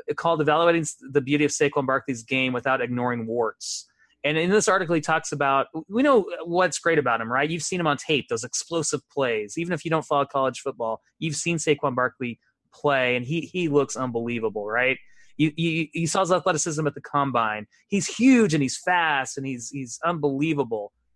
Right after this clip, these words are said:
Um, but in this article, Edger points out, and, and there's some videos, he links to some videos of, of Barkley's game, some things that we forget about. He, he takes a lot of, um, uh, r-, runs for loss. He,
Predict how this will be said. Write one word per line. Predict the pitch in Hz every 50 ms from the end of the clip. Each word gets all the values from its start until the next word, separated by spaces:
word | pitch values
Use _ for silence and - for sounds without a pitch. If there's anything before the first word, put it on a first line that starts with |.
| _ _ _ _ _ -
Um, | 139 143 143 139 135 135 131 127 - _ _ -
but | 143 151 151 165 160 156 143 143 - _ - 147 -
in | 165 185 202
this | 214 208 -
article, | 185 175 175 175 - 165 156
Edger | 151 139 151 143
points | - 156 143 135 -
out, | 151 143 139 139 135 -
and, | 147 156
and | 156 151 151 160
there's | 165 151 147
some | - 160 143
videos, | 127 139 160 165 160 147 127 120 117
he | - 135
links | 131 147 147
to | - 147
some | - - 131
videos | 120 131 131 135 131 123 120 113
of, | 123 120 117 113 117
of | 123 113
Barkley's | - 120 120 - - 120 113
game, | - 127 120 113
some | - - 160
things | - 185 185
that | 175 185 165
we | 180
forget | 165 - 180 180 - - 349
about. | - - 110 101 101 101 - _ _ _ _ _ _ _
He, | - 208 214
he | - 151 156 202
takes | - - 202 214 190 -
a | - 175
lot | 165 160 165 170 180 185
of, | 185 180 175 156 147 - _ _ -
um, | 143 147 143 143 139 127 - _ _ _ _ _ _ -
uh, | 139 135 131 131
r-, | 123 - - - 139 - -
runs | - - 135 139 151 151 151 147 - - 127 135 - - - - 135
for | - - 160 151
loss. | 135 139 156 156 123 95 - - -
He, | - 160 156 143